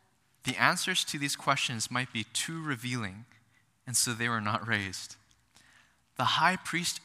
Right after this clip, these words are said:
knew their failings. The high priest knew their weaknesses.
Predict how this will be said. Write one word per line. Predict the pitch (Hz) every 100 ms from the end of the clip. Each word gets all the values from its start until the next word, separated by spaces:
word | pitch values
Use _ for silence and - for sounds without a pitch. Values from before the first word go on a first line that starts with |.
| 127
knew | 127 160
their | 160 143
failings. | - - 123 120 101 110 - - - - - _ -
The | 135
high | 156
priest | 156 170 - -
knew | 143 151 180
their | 160 120
weaknesses. | 123 147 123 104 - - - - -